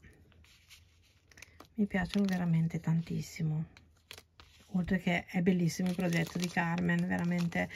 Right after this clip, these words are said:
non vedo l'ora di realizzarli. Proprio questa è la chicca di questo kit. Bene, poi abbiamo detto prezioso, quindi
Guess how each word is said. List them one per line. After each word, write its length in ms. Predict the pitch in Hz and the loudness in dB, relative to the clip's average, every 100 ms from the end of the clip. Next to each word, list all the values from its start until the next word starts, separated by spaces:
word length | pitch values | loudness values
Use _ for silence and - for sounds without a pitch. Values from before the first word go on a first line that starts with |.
| - - - | -12 -12 6
non 100 | 208 | 12
vedo 200 | 208 208 | 12 12
l'ora 220 | 202 196 | 10 8
di 120 | 196 | 8
realizzarli. 1080 | 196 185 185 180 180 170 170 180 180 180 170 - _ _ _ _ _ _ _ - - - - - - - - - _ - | 6 6 4 4 2 2 0 0 0 -2 -6 -16 _ _ _ _ _ _ _ -20 -20 -16 -16 -14 -18 -20 -20 -20 _ -12
Proprio 240 | - 170 202 | -6 -2 0
questa 360 | 190 170 - | 2 0 4
è 60 | 202 | 8
la 120 | 208 | 8
chicca 420 | 208 196 170 - | 8 2 -2 2
di 100 | 185 | 2
questo 400 | 196 170 160 - | 2 2 0 0
kit. 500 | 165 - - - - - - | -6 -8 -12 -2 -2 -2 -4
Bene, 460 | 190 170 165 143 - - _ - - - - _ | 0 0 0 -6 -8 -18 _ -20 -20 -20 -20 _
poi 340 | 277 180 170 - - - - - - - | 8 8 4 -10 -20 -20 -20 -20 -20 -4
abbiamo 300 | 175 185 180 | 0 4 6
detto 260 | 196 202 175 | 6 6 10
prezioso, 760 | 240 277 - 160 165 196 262 | 10 10 6 4 6 8 6
quindi 540 | - 165 156 160 208 | 6 2 4 6 6